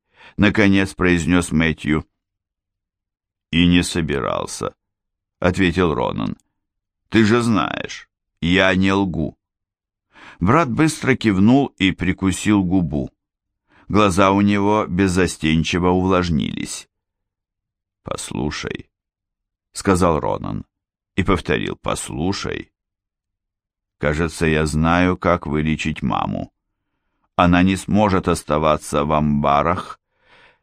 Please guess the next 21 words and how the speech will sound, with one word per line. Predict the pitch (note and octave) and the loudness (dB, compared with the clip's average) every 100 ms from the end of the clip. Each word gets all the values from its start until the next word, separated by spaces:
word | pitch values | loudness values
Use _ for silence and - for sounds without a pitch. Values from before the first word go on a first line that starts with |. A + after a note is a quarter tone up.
| - - | -18 -8
и | - G#1 G1+ - - - - | -4 -2 -4 -6 -8 -10 -10
в | - | -4
любом | F2+ G2 A2 | 0 2 2
случае | G2+ G2 G#2 - F2 D#2 B1 - | 2 2 0 0 0 0 -2 -2
нам | D#2 E2 F#2+ F2+ | 0 2 2 2
туда | - D#2+ A1+ A1+ | -2 -4 -2 -2
нельзя, | B1+ A#1 A1+ - C#2 F2+ | -2 -4 -6 -6 0 2
но, | F#2 F2+ E2+ D#2 _ _ _ - | 4 4 2 0 _ _ _ 0
кажется, | G#2+ G2+ E2+ G2 | 2 2 0 0
я | F2+ | 2
знаю, | E2 F#2+ G2 F#2+ | 2 4 4 2
как | - G2 F2+ - | 0 0 0 0
ей | F2+ E2 | 0 0
помочь. | - D#2 D#2 G1+ - - _ _ _ _ _ _ | 0 0 0 -2 -8 -12 _ _ _ _ _ _
По | E2+ | -2
крайней | E2 F2 F2+ F2+ F2+ | 2 2 4 4 4
мере, | D#2+ D#2+ D#2 E2 | 4 0 0 0
мы | F2 F2 F#2+ - | 2 2 2 0
вернём | F2 F2 E2+ F2 F2+ F2+ F#2 | -2 -2 0 2 4 4 2
её | F2+ F2+ F#2+ | 2 2 0
себе». | - - F#2 E2 F2 F2 | -2 -6 -2 0 2 0